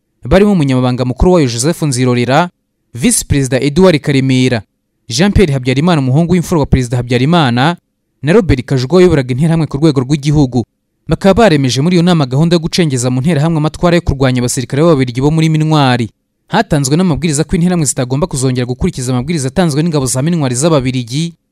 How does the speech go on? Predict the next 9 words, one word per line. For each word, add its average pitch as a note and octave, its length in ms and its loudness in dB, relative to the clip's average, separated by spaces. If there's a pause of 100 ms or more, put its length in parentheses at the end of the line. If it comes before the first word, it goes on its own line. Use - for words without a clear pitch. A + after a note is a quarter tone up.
(220)
zikitegura E3+ 540 -2
guhangana D3+ 440 0
nabo G3+ 180 2
no G3 120 0
kubangisha D3 480 -2
abaturage C#3 400 -2
ku - 80 -10
buryo B2+ 240 -2
bushoboka. C#3+ 500 -2